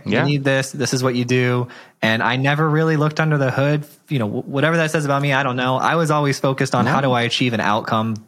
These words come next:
Speaker 1: with the code? And then how do I do that while minimizing the risk that I'm assuming? And so S S L was just like, "Okay." And then it's subsequently gotten a lot easier. There's been all sorts of projects. I think it was Open S S L.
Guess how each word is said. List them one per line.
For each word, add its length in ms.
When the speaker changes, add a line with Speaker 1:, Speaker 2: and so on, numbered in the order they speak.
Speaker 1:
with 240
the 80
code? 440
And 180
then 160
how 220
do 60
I 180
do 180
that 320
while 160
minimizing 880
the 140
risk 420
that 180
I'm 360
assuming? 560
And 180
so 180
S 220
S 140
L 220
was 140
just 160
like, 180
"Okay." 280
And 160
then 140
it's 240
subsequently 640
gotten 300
a 60
lot 260
easier. 500
There's 240
been 260
all 220
sorts 320
of 140
projects. 420
I 80
think 300
it 120
was 160
Open 300
S 180
S 240
L. 400